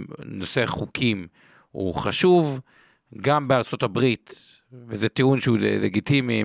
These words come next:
אה, מבחינתם אומרים, הממשל ממנה את השופטים, ובסוף, אם רוצים לשלוט, וזה בכלל תיקון היסטורי לעיוות של אהרן ברק מאלף תשע מאות תשעים וחמש, ששינו, שאז הייתה יותר התערבות בכנס,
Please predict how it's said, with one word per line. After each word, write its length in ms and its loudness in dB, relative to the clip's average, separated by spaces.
אה, 680 -2
מבחינתם 520 -4
אומרים, 260 -2
הממשל 600 -2
ממנה 240 0
את 140 -4
השופטים, 640 0
ובסוף, 600 0
אם 60 0
רוצים 540 0
לשלוט, 560 0
וזה 140 -2
בכלל 280 2
תיקון 340 -4
היסטורי 540 2
לעיוות 520 2
של 180 0
אהרן 380 0
ברק 340 0
מאלף 280 -2
תשע 160 -2
מאות 160 -4
תשעים 320 -4
וחמש, 1200 0
ששינו, 540 4
שאז 240 -2
הייתה 160 -2
יותר 200 0
התערבות 340 -4
בכנס, 580 0